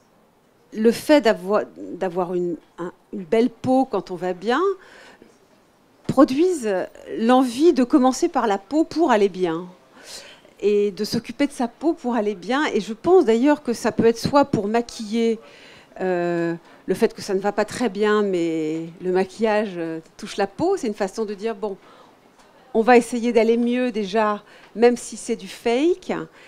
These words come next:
Et le paradoxe, c'est que ça peut avoir des effets en quelque sorte, euh, performatifs. Euh, au fond, euh, on se sent déjà un peu mieux.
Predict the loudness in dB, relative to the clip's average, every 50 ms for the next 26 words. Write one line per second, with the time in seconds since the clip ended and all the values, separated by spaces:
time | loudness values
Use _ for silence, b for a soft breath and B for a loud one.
0 | B B B B B _ _ _ _ _ -2 0 2 2 4 4 4 2 2 2
1 | -2 -2 -4 -4 -6 -8 -14 -14 -10 -8 -8 -6 -2 2 2 2 4 4 2 2
2 | 2 0 -2 -2 -2 -2 -4 -4 -6 -6 -4 -2 -2 -2 -2 -2 -4 -4 -4 -4
3 | -6 -6 -6 -2 -2 -2 -2 -4 -10 -6 -2 0 0 -2 -2 -4 -8 -8 -4 -4
4 | -2 0 0 -2 -2 -4 -6 -2 -2 -2 -2 -4 -8 -6 -6 -8 B B B B
5 | B B B B B -4 -2 -2 -2 0 4 4 4 4 4 2 0 -2 -2 -4
6 | -4 -4 -2 2 2 2 2 2 -2 -2 -2 -2 0 0 -2 0 2 0 0 0
7 | -2 -4 -4 -2 -2 -2 -2 -2 -4 -4